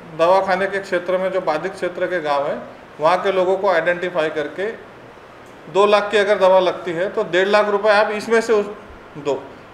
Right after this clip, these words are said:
ताकि जिला परिषद का दवाखाना upgrade हो सकेगा और अपन ग्रामीण में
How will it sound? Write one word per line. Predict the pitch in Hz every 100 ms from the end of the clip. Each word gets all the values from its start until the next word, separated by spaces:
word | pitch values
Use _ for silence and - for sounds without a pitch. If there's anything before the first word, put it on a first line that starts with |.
| -
ताकि | 175 196 208
जिला | 190 214
परिषद | 196 202 202
का | 208
दवाखाना | 185 185 185 190 190
upgrade | 175 165 180 185
हो | 170
सकेगा | 170 165 170 190
और | 190
अपन | 180 185
ग्रामीण | 160 147 151 170
में | 175 254